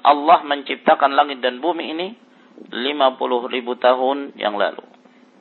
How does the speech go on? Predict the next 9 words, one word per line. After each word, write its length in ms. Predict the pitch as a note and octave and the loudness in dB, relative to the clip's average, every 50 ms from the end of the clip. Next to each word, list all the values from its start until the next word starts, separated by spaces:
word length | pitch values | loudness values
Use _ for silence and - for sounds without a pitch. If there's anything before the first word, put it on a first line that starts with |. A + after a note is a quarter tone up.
| _ _ _ _ _ _ _ _ _ _ _ _ _ _ _ _ _ _ _ _ _ _ | _ _ _ _ _ _ _ _ _ _ _ _ _ _ _ _ _ _ _ _ _ _
Telah 180 | - D#3+ F3 F3 | 0 2 2 4
ditetapkan 560 | D#3+ E3 - E3+ - F3 F3 - - - A2 F2 | 2 0 -2 0 0 0 0 0 -2 -6 -6 -4
oleh 180 | D#2+ - A2 A#2 | -2 0 2 2
Allah 240 | B2+ C3 C#3 C3+ B2 - | 2 4 4 4 4 2
Subhanahu 440 | - - G#2 C3+ C3 B2+ B2+ A#2 A2+ | 0 -4 0 0 2 2 2 2 2
wa 120 | A2 G2+ | 0 0
taala. 380 | - E2 F2+ G2 G2 F#2+ F#2 F#2 - _ _ _ _ _ _ _ _ _ _ _ _ _ _ _ _ _ _ _ _ _ _ _ _ _ _ _ _ _ _ _ _ _ _ _ _ _ _ _ E3 | 0 -2 -2 -2 -4 -6 -10 -14 -18 _ _ _ _ _ _ _ _ _ _ _ _ _ _ _ _ _ _ _ _ _ _ _ _ _ _ _ _ _ _ _ _ _ _ _ _ _ _ _ 2
Termasuk 480 | F3 F3+ F3+ F3+ E3+ F3 E3 - - | 4 6 6 4 4 2 0 -4 0
pula 520 | F3+ F#3+ F3+ F3 F3 E3+ C#3+ - - - | 0 4 6 8 8 8 8 4 0 -8